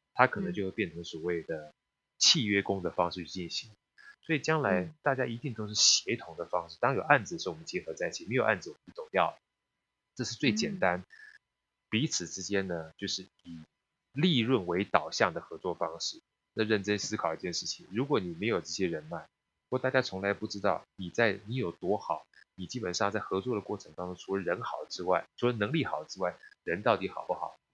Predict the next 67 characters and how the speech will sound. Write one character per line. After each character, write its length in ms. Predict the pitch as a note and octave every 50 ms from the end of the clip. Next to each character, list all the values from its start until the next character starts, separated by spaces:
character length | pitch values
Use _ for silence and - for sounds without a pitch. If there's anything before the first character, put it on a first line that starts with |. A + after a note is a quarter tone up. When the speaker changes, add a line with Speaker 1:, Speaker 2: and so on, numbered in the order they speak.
| _ _
Speaker 1:
别 140 | - G2+ G2
人 100 | G#2 A2
为 160 | C3 C#3 A2+
什 120 | - - D#2+
么 80 | E2
要 60 | F2+
找 220 | F2+ - D2+ D#2 F2
你 80 | E2+ D#2 -
做 160 | - F2+ E2+
这 100 | - -
样 100 | F2 E2
的 80 | D#2+ D#2+
合 200 | - - D#2+ D#2 -
作， 100 | - F2
跟 160 | D#2+ F2+ E2 D#2
这 100 | - F2+
样 140 | D#2+ D#2 -
的 80 | D#2
一 120 | D#2 D#2+ D#2+ - -
个 140 | - D#2 -
所 160 | - - -
谓 240 | D#2+ E2 E2 - - _ _ _
利 120 | - A2+ G#2
润 180 | F#2 F#2+ F2+
共 200 | - - G#2+ F2
享 200 | E2+ - E2 - -
的 60 | E2+
工 180 | - E2 E2
作？ 220 | D#2+ - - - - _ _ _ _ _ _ _ _ _
所 100 | - -
以 40 | E3
像 200 | D#3 - E3 D#3 D#3
这 100 | - F#3
种 160 | C3+ F#2 D#2+
东 200 | E2 F2+ F2+ F2+
西 240 | - - - F2+ F2
基 140 | E2 - G2+
本 120 | F2 D#2+
上 180 | - F2+ E2 D#2+ -
都 140 | - A2 G#2+
是 180 | G2+ - - - -
不 80 | - B2+
可 180 | - - - F2+
以 100 | F#2 F2+
省 180 | - - - - _ _
的。 80 | - - _ _ _ _ _ - - _ _
所 100 | - C#3+
以 40 | D3+
我 60 | C#3
们 80 | G#2+ G2
常 220 | - F#2+ G2+ G#2+
讲 200 | G#2 F2 D2 D#2
说， 320 | E2 - G2 F#2 F#2 F2+ F2+ _ _ _ _ _ _ _ _
人 300 | - G2 G2 G2 G#2 C3
力 160 | D#3 D#3 B2
这 120 | G#2 A2 G#2
个 100 | F#2+ F#2
东 220 | F2+ F2+ F#2 F2+
西 220 | E2+ - F2+ F2
在 140 | F2 - -
以 180 | - G2 F2+ E2
前 260 | - - - E2 F2
是 160 | - - A2
一 40 | A2
个 120 | F#2 F#2
组 160 | F#2 - - - _ _
织， 340 | - - - F2 E2+ E2+